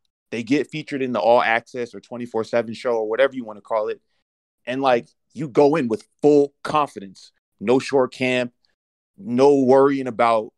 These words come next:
you know, whether or not the judges are gonna screw you or, or just, or is the P B C gonna screw you? And we,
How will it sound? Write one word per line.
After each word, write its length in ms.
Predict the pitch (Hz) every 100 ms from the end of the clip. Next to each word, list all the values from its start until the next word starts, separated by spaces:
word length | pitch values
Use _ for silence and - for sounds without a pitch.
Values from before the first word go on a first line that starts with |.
| _ _
you 160 | - 127
know, 160 | 117
whether 320 | 107 123 120 120
or 40 |
not 240 | 127 123
the 100 | 110
judges 360 | 101 127 123 117
are 60 | 120
gonna 160 | 123
screw 320 | 120 - 131
you 260 | 127 127 123
or, 220 | 117 117
or 160 | 120 143
just, 220 | 214 180
or 220 | 139 131
is 120 | 127 110
the 60 |
P 220 | - 156
B 100 | 135
C 240 | 139 143 143
gonna 160 | 139
screw 280 | 135 - 147
you? 120 | 143
And 100 | 131
we, 140 | 143